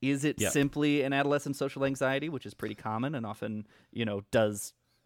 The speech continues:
Speaker 1: uh, uh, peter out as you get older? Um,
Speaker 2: Absolutely.
Speaker 1: and they, they never specify. They make mention that he's on some form of medication, which he stops taking
Speaker 2: Mm-hmm.
Speaker 1: halfway through.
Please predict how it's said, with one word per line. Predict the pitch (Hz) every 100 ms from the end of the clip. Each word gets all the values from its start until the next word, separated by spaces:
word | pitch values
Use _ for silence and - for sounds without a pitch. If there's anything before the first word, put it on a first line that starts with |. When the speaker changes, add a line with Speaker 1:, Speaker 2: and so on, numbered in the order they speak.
| 165
Speaker 1:
uh, | 113 107 104
uh, | 107 110 104 -
peter | 139 120
out | 104 110 160
as | 120
you | 110
get | 110 92
older? | 104 120 160 - _ _ -
Um, | 127 113 107
Speaker 2:
Absolutely. | 104 101 85 110 143 -
Speaker 1:
and | 123
they, | 135 135
they | 123 139
never | 135 139
specify. | 131 123 123 139 139 139 175 -
They | 139
make | 131 123
mention | 127 120 120
that | 110
he's | 120 113
on | 110
some | - 120
form | 131 123
of | 117
medication, | 120 113 117 120 151
which | 156 -
he |
stops | 101 104 101 -
taking | 135 85 87
Speaker 2:
Mm-hmm. |
Speaker 1:
halfway | 143 139 147 143
through. | 151 151 180